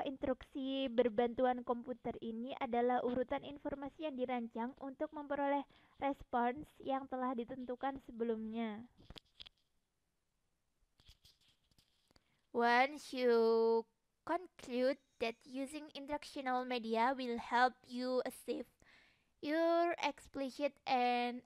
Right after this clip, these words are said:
our implicit goals. Jadi setelah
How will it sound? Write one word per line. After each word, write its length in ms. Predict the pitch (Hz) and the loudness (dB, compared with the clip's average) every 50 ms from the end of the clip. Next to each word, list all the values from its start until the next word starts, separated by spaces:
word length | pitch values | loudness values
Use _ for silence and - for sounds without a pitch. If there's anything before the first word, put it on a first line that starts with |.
| _ - | _ -4
our 560 | 330 349 349 349 339 349 349 349 349 359 349 - | -2 0 4 6 6 8 8 8 6 6 4 2
implicit 480 | - 262 254 269 262 262 240 - 277 277 - _ _ | -2 -4 -2 0 -2 -2 -2 -2 -6 -8 -8 _ _
goals. 480 | - 226 220 196 226 - - - - - _ - - - - - - - - - _ _ _ _ _ _ _ _ _ _ _ _ - - - - _ _ _ _ _ - | -2 -2 -2 -2 -4 -8 -16 -20 -20 -20 _ -20 -20 -20 -20 -20 -20 -20 -20 -20 _ _ _ _ _ _ _ _ _ _ _ _ -20 -20 -20 -20 _ _ _ _ _ -2
Jadi 280 | 302 285 285 339 370 | 0 2 4 4 4
setelah 680 | - 359 349 311 320 302 302 302 294 294 294 294 294 294 | 4 4 2 4 6 6 10 12 12 12 12 12 12 12